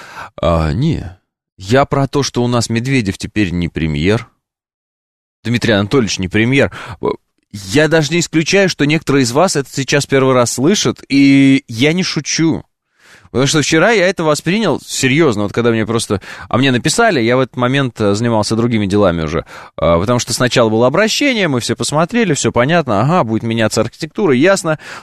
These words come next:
Ну, наверное, там, я так подумал, к сентябрю, скорее всего, это всё будет происходить. И тут вдруг мне пишут: «Медведев ушёл в отставку». Я: «Как Медведев ушёл?» Слушай, меня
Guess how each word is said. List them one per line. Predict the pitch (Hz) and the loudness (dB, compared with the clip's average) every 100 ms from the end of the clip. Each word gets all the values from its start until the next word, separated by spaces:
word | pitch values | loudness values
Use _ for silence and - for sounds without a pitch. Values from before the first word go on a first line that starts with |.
| - | -4
Ну, | 226 | 0
наверное, | 175 151 196 202 156 139 | 2 2 2 2 2 0
там, | - 160 123 | 2 2 2
я | 120 117 | 0 0
так | 107 | 0
подумал, | - 120 117 95 | 0 0 0 -4
к | - | -2
сентябрю, | 170 165 131 113 185 247 | 0 2 2 2 2 2
скорее | - 117 110 98 | 2 2 2 2
всего, | 87 - 104 156 143 | 0 -2 0 0 2
это | 110 113 | 0 -2
всё | - 107 | -2 0
будет | 104 101 | 0 0
происходить. | 107 - 110 85 - - - - 120 | -2 0 0 0 -2 -12 -12 -8 -2
И | 208 | 0
тут | 269 240 | 0 0
вдруг | 175 190 165 | 0 0 0
мне | 147 | 0
пишут: | 135 147 123 104 | -2 -2 -2 0
«Медведев | 160 180 233 247 180 - - - | 0 2 2 2 -2 -4 -12 -2
ушёл | 151 143 196 175 | 0 2 2 2
в | |
отставку». | 180 - - 208 175 - 107 | 0 -2 0 0 0 -2 -2
Я: | 107 107 | -2 -4
«Как | - 135 110 - 69 | -2 -2 -2 -8 -16
Медведев | 85 85 69 64 69 - | -14 -14 -16 -14 -14 -12
ушёл?» | - - | -14 -12
Слушай, | - - - - _ | -14 -14 -18 -20 _
меня | 98 101 104 | -6 0 0